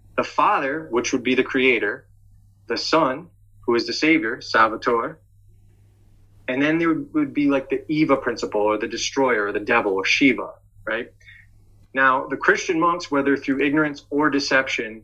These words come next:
they created four characters of the Trinity, but only speak of the three as part of it.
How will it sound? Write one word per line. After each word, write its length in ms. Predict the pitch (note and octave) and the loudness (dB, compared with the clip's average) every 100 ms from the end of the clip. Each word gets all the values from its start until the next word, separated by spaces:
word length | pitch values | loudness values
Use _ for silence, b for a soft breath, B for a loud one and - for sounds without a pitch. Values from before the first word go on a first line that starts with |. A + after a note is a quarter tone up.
| _ _ - | _ _ -4
they 140 | B2 D3 | 0 0
created 480 | D3 D#3+ C#3 B2 G#2+ | 2 0 0 -2 -8
four 400 | - C3+ C#3+ C#3 | -6 0 0 0
characters 760 | - A2 G#2 G#2 - - - - | 2 0 0 -4 -14 -16 -20 -16
of 100 | G2+ | -12
the 60 | - | -8
Trinity, 400 | A2+ G2+ F#2+ - _ - _ _ _ - | -6 -8 -12 -20 _ -20 _ _ _ -20
but 180 | F3 B2+ | -4 0
only 220 | C#3+ C#3+ | 2 2
speak 340 | C3+ - C#3 | -2 0 0
of 80 | C3 | 0
the 80 | A2 | -12
three 260 | - C#3 C3 | -4 0 0
as 120 | - | 0
part 260 | - C#3+ | 0 0
of 100 | A2 | 0
it. 200 | F#2+ - | -8 -16